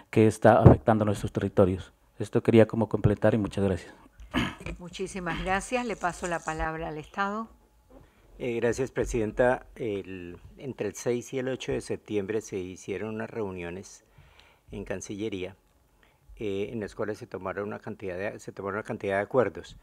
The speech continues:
Speaker 3: Pero a partir del dieciséis de septiembre, el pueblo Siona, eh, eh, volvió de nuevo a decir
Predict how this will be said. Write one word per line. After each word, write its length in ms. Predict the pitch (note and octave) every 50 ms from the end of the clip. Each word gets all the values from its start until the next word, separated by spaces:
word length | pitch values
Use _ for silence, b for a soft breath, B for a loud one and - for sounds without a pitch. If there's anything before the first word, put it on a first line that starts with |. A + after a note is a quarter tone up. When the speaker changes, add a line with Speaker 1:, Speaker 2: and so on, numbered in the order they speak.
| b b b b b b b -
Speaker 3:
Pero 180 | D3+ D3+ D3+
a 80 | C#3+ -
partir 360 | - A2+ G#2 - - G#2 F#2+
del 160 | G#2+ A#2+ A2+
dieciséis 480 | G2+ A2+ G2+ F#2+ F#2 - - G#2 G2+ F#2
de 120 | A#2 B2
septiembre, 840 | A#2+ - - G2+ - _ _ - A2+ A2 G2+ F#2 F2+ F2 F#2+ G#2+ G#2+
el 100 | G#2 F#2+
pueblo 380 | - - - F#2+ F#2 F2+ A2 G#2
Siona, 680 | - - - A2 G2+ F#2+ F#2 F#2 F#2+ G#2 A2+ A#2+ - - _ -
eh, 380 | D#3+ A#2 G2+ F#2 F#2 G2+ - _ _ -
eh, 140 | - - - - - _ _ - - _ _ _ _ _ _ _ _ _
volvió 580 | - B2+ A2 A2 G#2+ G2 F2+ F2+ A2 A2+ A2+ A#2
de 100 | A#2 A#2+
nuevo 460 | A#2+ B2+ B2 A2+ G2 F2+ F2+ F2+ b b b b b b b b b
a 120 | - A2+ A2
decir 540 | G#2 G2+ F#2 - - A#2+ A#2 A#2 A#2 A#2